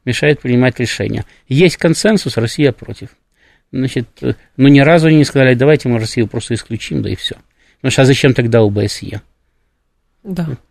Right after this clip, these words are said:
Speaker 1: Тогда,
Speaker 2: Дисбаланс.
Speaker 1: тогда, тогда и нато достаточно, вот, и Е С достаточно, тогда и О Б С Е просто не надо. Значит, но это самое, но, м, консолидировать своих союзников,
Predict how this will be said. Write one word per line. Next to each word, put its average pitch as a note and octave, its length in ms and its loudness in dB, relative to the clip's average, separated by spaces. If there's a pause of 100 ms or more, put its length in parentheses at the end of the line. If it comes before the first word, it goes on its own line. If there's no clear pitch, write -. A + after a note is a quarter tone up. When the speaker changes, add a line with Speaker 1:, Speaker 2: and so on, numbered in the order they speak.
(120)
Speaker 1:
Тогда, D3+ 240 4
Speaker 2:
Дисбаланс. D3+ 240 4
Speaker 1:
тогда, D3 240 4
тогда D#3+ 240 4
и F3 80 6
нато C#3+ 300 2
достаточно, B2+ 680 -4
вот, A#2 160 -12
и A2+ 80 -2
Е A2 240 2
С B2+ 40 -2
достаточно, A#2 600 -6
тогда B2+ 260 0
и - 20 4
О C3+ 80 4
Б B2+ 160 0
С - 80 -12
Е C3+ 80 -2
просто A#2 340 -8
не B2+ 120 -4
надо. A#2 240 -6 (640)
Значит, E3 280 -6 (240)
но F3+ 260 4
это F#3+ 100 -2
самое, D3 340 2
но, E3 360 4 (200)
м, B2+ 420 2 (800)
консолидировать D3 800 4
своих C3+ 300 0
союзников, F3 680 -4